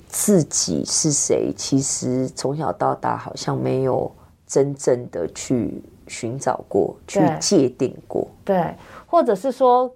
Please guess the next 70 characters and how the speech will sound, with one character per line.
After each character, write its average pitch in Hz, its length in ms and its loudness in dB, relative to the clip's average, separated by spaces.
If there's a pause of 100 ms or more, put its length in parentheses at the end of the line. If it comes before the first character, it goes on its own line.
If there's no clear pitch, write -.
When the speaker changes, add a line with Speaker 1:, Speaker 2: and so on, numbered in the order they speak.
(140)
Speaker 2:
跟 302 260 4
我 190 160 4
自 254 140 -4
己 175 160 -4
认 214 200 6
识 220 200 -4
的 180 100 4
中 180 300 4
尾， 165 180 2
我 180 160 4
现 269 180 4
在 254 140 6
选 165 260 2
择 156 180 2
了 165 80 6
一 196 120 6
条 160 220 -2
不 202 140 2
同 156 220 0
的 147 80 -2
路， 170 220 2 (300)
我 196 140 0
真 269 200 4
的 269 80 6
不 233 160 -2
知 226 160 -4
道 214 220 4
我 156 280 0
要 233 220 2
做 233 240 4
什 175 180 -6
么。 139 160 -10 (300)
诶， 277 100 2
我 302 140 6
早 262 120 -6
上 233 200 6
起 214 140 2
床 160 220 0
以 151 40 -2
后， 170 260 -2
我 165 100 -2
不 180 100 4
用 233 120 8
上 226 220 2
班 196 120 2
的 180 120 2
时 165 100 -6
候， 165 160 0
我 160 140 0
要 175 140 0
干 180 200 0
嘛？ 147 220 -8 (520)
Speaker 1:
那 170 120 2
个 170 100 8
人 139 220 4
生 151 220 0
的 151 140 0
岔 143 380 -2
路， 127 360 0 (160)
Speaker 2:
对。 196 100 0
对。 180 40 2
Speaker 1:
因 175 40 6
为 180 80 6
过 185 260 4
去 170 200 -6
的 147 100 -2
中 143 260 0
伟 113 160 -2
都 127 180 2
是 110 320 0